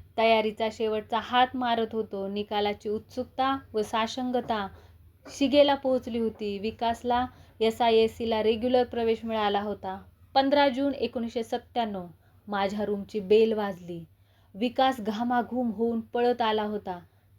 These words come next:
त्याला अशा अवस्थेत पाहताच मला धस्स झालं. गावाकडून काही बरी वाईट बातमी आत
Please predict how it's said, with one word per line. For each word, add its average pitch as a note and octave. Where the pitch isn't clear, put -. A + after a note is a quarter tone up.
त्याला C4
अशा C4
अवस्थेत A#3
पाहताच A3+
मला G#3+
धस्स G#3
झालं. F#3+
गावाकडून C4
काही B3
बरी A3+
वाईट C4+
बातमी A3+
आत D4+